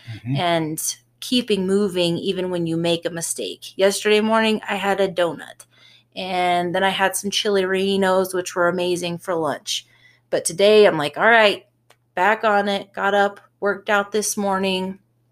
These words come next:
Speaker 2: ate a healthy lunch, ate a healthy dinner, went and worked out, went for a walk,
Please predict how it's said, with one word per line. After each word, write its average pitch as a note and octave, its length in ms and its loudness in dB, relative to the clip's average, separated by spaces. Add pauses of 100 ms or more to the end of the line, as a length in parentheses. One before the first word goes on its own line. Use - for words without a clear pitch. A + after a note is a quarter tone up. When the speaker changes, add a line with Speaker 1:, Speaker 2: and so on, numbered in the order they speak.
(1300)
Speaker 2:
ate A#3 160 2
a G3+ 40 6
healthy G#3+ 440 4
lunch, F3+ 560 0
ate A3 140 -2
a A3 60 -2
healthy G3+ 420 -4
dinner, F3 600 2 (300)
went G3+ 220 0
and A3 100 0
worked G#3+ 280 2
out, E3+ 560 4
went G#3+ 220 -2
for - 180 -2
a A3 100 6
walk, E3+ 540 2